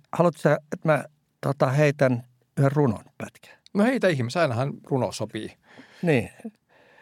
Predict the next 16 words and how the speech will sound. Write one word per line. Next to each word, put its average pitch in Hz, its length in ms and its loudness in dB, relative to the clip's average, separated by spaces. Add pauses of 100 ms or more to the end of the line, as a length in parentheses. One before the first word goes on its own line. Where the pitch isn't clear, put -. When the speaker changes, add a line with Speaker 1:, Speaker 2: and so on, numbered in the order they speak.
(640)
Speaker 1:
Kuuluu 165 280 2
näin. - 280 4 (880)
Forward 139 540 6
the 123 100 6
light 123 280 4
brigade, 110 420 2 (420)
was 127 280 0
there 123 240 4
a 117 40 2
man 120 320 4
dismayed? 113 560 0 (640)
No, 139 320 6
though 143 200 6
the 131 100 4
soldier 143 420 4
knew 131 380 4